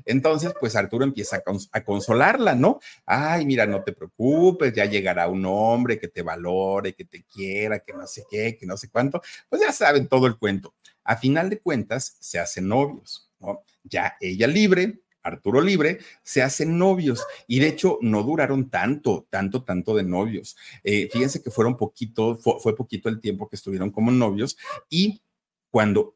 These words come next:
ellos le dan la noticia a los papás de Gaby que se iban a casar, ellos no estaban tan de acuerdo.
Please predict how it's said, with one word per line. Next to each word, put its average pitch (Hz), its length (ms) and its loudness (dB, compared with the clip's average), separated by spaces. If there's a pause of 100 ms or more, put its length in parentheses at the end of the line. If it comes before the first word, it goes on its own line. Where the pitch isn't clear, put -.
ellos 113 540 0
le 104 120 -4
dan 101 200 2
la 143 80 2
noticia 117 680 -2
a 101 80 2
los 90 220 -4
papás 117 560 -2
de 98 220 -6
Gaby 101 420 2 (100)
que 90 100 -10
se - 140 -4
iban 120 220 0
a 117 80 -4
casar, - 420 -2 (300)
ellos 123 320 -2
no 127 80 2
estaban 104 460 0
tan 87 220 -2
de 87 80 -4
acuerdo. 107 580 0